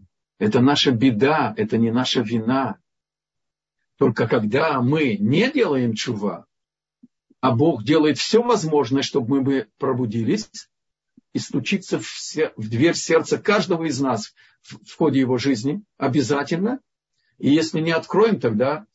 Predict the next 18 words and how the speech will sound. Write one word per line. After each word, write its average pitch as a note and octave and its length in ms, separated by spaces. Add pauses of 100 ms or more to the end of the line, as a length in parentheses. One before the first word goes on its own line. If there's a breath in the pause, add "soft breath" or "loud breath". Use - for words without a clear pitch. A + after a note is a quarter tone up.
(260)
будем A2+ 540
виноваты G#2+ 540
мы. F2+ 200 (600)
А A#2+ 360
со - 180
стороны C#3 440
Творца F#3 640 (760)
нету D3+ 560
непростимых, B2+ 960 (240)
непростимых, A2 880 (380)
э, - 200
грехов - 560 (120)
в A2 160
нашем C3 460 (180)
положении, C3+ 560
как A#2 220
пленённые G#2+ 500
младенцы. F#2 600